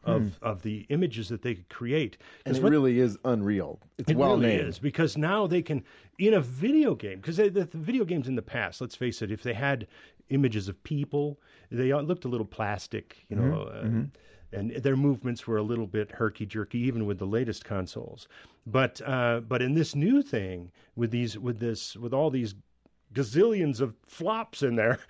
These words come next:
Speaker 1: <laughs> uh, you, they could create these images and, and work with light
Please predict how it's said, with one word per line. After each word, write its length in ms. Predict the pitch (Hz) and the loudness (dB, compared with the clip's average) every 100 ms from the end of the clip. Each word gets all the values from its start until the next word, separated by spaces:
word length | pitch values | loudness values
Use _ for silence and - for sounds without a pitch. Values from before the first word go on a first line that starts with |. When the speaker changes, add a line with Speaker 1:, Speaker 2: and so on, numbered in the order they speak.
| - | -20
Speaker 1:
<laughs> 140 | - | -8
uh, 200 | 135 160 147 143 | 0 2 2 4
you, 160 | 196 | 2
they 160 | 190 190 | 4 2
could 240 | 170 147 | 0 -4
create 460 | - - 175 196 233 | -8 -6 0 2 0
these 220 | 180 139 | -2 -4
images 500 | 160 180 151 151 135 - - - | -2 -2 0 0 0 -6 -20 -2
and, 200 | 139 156 | 0 0
and 240 | 147 147 | 0 0
work 260 | 139 170 - | 2 0 0
with 140 | 113 | -4
light 560 | 104 117 151 143 - | 0 0 2 0 -4